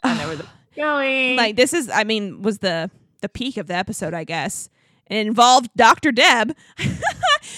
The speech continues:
Speaker 2: where her mom, I was very confused as to what happened because they weren't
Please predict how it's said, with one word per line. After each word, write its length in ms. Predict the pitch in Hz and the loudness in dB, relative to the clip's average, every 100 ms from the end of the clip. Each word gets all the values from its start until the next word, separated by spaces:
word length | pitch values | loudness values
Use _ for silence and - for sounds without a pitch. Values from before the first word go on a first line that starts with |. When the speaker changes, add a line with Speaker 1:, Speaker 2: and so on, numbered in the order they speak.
| - | -8
Speaker 2:
where 260 | 508 427 466 | -2 2 2
her 60 | 311 | 2
mom, 200 | 370 381 - - | 0 0 -6 0
I 100 | 392 | 4
was 140 | 440 | 4
very 260 | 269 381 480 | 2 0 0
confused 460 | 415 302 285 277 | -2 -6 -6 -4
as 100 | 262 | -6
to 60 | 254 | -4
what 120 | 233 | -2
happened 240 | 262 226 240 | 0 -2 -4
because 180 | 311 240 | -4 -4
they 80 | |
weren't 260 | 247 254 | -2 -2